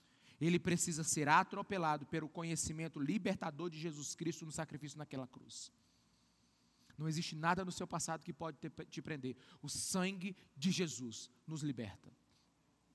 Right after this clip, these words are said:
E por melhor que tenha sido o seu passado, ele deve ser um estímulo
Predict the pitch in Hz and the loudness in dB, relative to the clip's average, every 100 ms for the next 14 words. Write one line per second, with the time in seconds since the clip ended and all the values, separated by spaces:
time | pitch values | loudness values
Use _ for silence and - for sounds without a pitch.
0 | _ _ _ - - _ _ _ - - | _ _ _ -20 -20 _ _ _ -20 -20
1 | - - 233 - 311 285 285 269 233 240 | -20 8 10 12 12 10 12 10 12 12
2 | 311 330 302 - 311 269 - 269 214 226 | 12 12 12 6 8 10 10 10 8 4
3 | - - 240 311 330 311 - 196 143 123 | 6 8 10 10 10 8 8 6 4 2
4 | - - - - - 156 170 180 170 - | -8 -20 -20 -20 0 4 6 6 6 4
5 | 170 196 262 - - 196 180 165 165 | 2 2 2 2 0 0 0 -4 -8